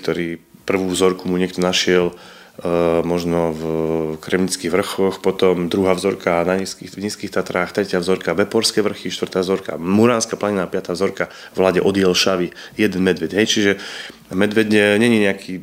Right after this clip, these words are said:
vyslovene, že teritoriálny. Samozrejme, tie samce sú teritoriálne, alebo majú také, majú také už ucelené svoje, e, tie domovské okrsky.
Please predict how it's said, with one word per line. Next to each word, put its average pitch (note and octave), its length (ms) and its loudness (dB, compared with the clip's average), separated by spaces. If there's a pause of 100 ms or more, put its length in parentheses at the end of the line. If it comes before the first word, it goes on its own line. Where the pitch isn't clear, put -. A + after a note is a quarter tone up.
vyslovene, F#2+ 400 -2
že F2 160 -4
teritoriálny. F2+ 800 0
Samozrejme, F2+ 480 0
tie D#2+ 140 -2
samce G2+ 500 0 (320)
sú - 160 -8
teritoriálne, F#2 640 4
alebo F2 220 0
majú F2+ 180 2
také, F2+ 560 0
majú F2 160 2
také E2 320 -4
už - 240 -6
ucelené F#2 480 2
svoje, F2+ 440 2 (280)
e, E2 400 -4
tie E2 160 -2
domovské F#2 400 -2
okrsky. - 560 -2